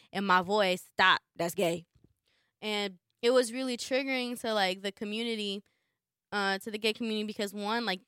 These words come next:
that's not something you say. A lot of people went on the internet and on YouTube, um,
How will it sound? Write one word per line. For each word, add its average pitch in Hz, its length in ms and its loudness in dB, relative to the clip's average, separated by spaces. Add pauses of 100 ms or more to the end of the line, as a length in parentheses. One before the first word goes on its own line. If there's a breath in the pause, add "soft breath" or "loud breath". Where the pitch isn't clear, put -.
that's - 200 -2
not 233 160 0
something 214 380 -8
you 202 80 -8
say. 220 240 -2
A 202 60 0
lot 196 180 2
of 233 80 -8
people 196 560 -4 (360 soft breath)
went 214 160 2
on 202 280 2
the 196 100 -2
internet 196 560 0
and 196 120 -2
on 180 180 0
YouTube, 185 840 -4
um, 170 460 -4